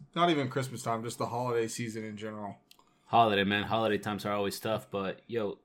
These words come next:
Speaker 2: chill out, chill out. Before we get into that, I got a vent. I don't usually do this kind of stuff, but believe it or not, you boys back in the gym. I know it's a shock.
Speaker 1: Fatty.
Speaker 2: Yeah, yeah, being that I've been gone for so long, but I'm back in the gym twice this week.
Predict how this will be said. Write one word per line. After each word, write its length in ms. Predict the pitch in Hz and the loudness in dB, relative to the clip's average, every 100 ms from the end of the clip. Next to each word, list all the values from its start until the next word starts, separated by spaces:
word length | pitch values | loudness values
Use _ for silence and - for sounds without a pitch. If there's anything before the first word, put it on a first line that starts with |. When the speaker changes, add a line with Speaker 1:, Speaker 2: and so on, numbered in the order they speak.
| _ _ | _ _
Speaker 2:
chill 220 | - 123 | -4 0
out, 160 | 104 95 | 0 -2
chill 140 | 104 | -4
out. 80 | 92 | -6
Before 140 | 92 127 | -4 -2
we 60 | |
get 100 | 113 | 0
into 180 | 107 95 | 0 0
that, 80 | 95 | 0
I 60 | 113 | 2
got 140 | 110 | 2
a 60 | 92 | 2
vent. 340 | 95 101 95 - | 0 0 -2 -4
I 100 | 107 | -2
don't 180 | 117 - - - | -2 -4 -14 -10
usually 360 | 113 113 104 98 | -4 -4 -2 0
do 180 | 110 113 | 2 2
this 160 | 95 | 0
kind 180 | - 101 | -4 -4
of 80 | 98 | -4
stuff, 280 | - 98 - | -4 -4 -4
but 280 | 101 101 - _ _ - - | -6 -4 -8 _ _ -20 -4
believe 260 | 120 151 | 0 2
it 60 | 151 | 2
or 60 | |
not, 280 | 147 151 151 | 2 2 2
you 80 | 131 | 0
boys 240 | 120 131 | 0 0
back 220 | 127 127 127 | 0 0 0
in 80 | 123 | -2
the 80 | |
gym. 320 | 113 123 113 92 _ _ - _ | -2 -2 -2 -4 _ _ -20 _
I 80 | 107 | -4
know 180 | 104 104 | -2 -2
it's 140 | 101 | -4
a 200 | 104 98 - | -4 -6 -10
shock. 440 | - 113 104 98 - _ | -6 -2 -2 -4 -12 _
Speaker 1:
Fatty. 540 | - - 110 110 113 127 | -18 -10 -8 -6 -8 -10
Speaker 2:
Yeah, 300 | - 101 104 101 - | 2 6 6 6 -6
yeah, 260 | 110 107 104 - 107 | -2 -2 -2 -8 -4
being 180 | 107 | 0
that 120 | 104 104 | 2 0
I've 120 | 101 | 0
been 140 | 104 | -2
gone 220 | 101 101 | 0 0
for 100 | 95 | -2
so 140 | 92 101 | -6 -6
long, 260 | 101 95 | -6 -6
but 240 | 95 95 95 - | -6 -6 -6 -10
I'm 80 | 107 | -4
back 180 | 117 107 | -2 -2
in 80 | |
the 80 | 113 | -4
gym 420 | 107 123 127 127 127 _ - _ | -4 -4 -2 -2 -4 _ -20 _
twice 320 | - 127 127 | 0 2 2
this 220 | 131 131 | 0 -4
week. 420 | 135 135 131 131 | 0 2 2 0